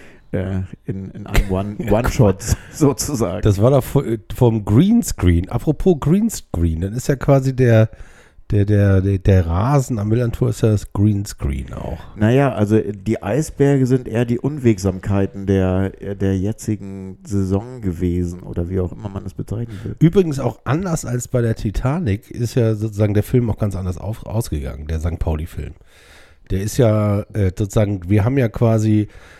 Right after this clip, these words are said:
Speaker 2: so ein paar Leute, die aus der Holzklasse unten haben wir über Bord geschmissen und haben dafür noch ein paar Adelige
Speaker 1: Naja, also
Speaker 2: gekauft.
Speaker 1: man, äh, man ist ja, also man muss ja eher sagen, dass, äh,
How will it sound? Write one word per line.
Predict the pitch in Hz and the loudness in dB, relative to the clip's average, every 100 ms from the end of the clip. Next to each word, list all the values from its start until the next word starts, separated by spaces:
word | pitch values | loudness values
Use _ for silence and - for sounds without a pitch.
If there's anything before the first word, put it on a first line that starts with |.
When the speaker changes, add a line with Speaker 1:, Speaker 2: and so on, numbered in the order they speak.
| _ | _
Speaker 2:
so | - 110 | 0 2
ein | 104 | 2
paar | - 110 127 | 0 2 2
Leute, | 117 120 - 117 | 4 4 4 0
die | 101 123 | 2 -2
aus | 117 110 - | 0 -2 2
der | 104 104 101 82 - - | 4 6 4 0 -2 2
Holzklasse | 117 135 - 120 110 | 4 2 -2 -2 -2
unten | - 135 135 123 | 0 0 2 0
haben | 120 | 2
wir | 113 | 2
über | 101 95 | 2 2
Bord | 98 123 - | 2 2 0
geschmissen | 117 92 87 104 | -2 -2 -4 -4
und | 95 98 | -6 -2
haben | 110 | -2
dafür | 110 104 120 | -2 -2 0
noch | 107 104 | 0 0
ein | |
paar | - 101 | -2 -2
Adelige | 98 110 110 | -2 -4 0
Speaker 1:
Naja, | 110 139 | 2 2
also | 120 107 | 2 0
Speaker 2:
gekauft. | 113 - 85 - | -2 -2 -4 -2
Speaker 1:
man, | 117 | 0
äh, | 110 110 | 2 2
man | 113 120 117 117 | -4 -6 -6 -4
ist | 127 | -2
ja, | 127 120 123 | -2 -2 -4
also | - 110 | -4 0
man | 120 | 2
muss | 127 143 | 2 2
ja | |
eher | 117 123 | 2 2
sagen, | 120 123 123 | 0 0 0
dass, | 117 110 - | -2 -2 -2
äh, | 110 107 | -2 0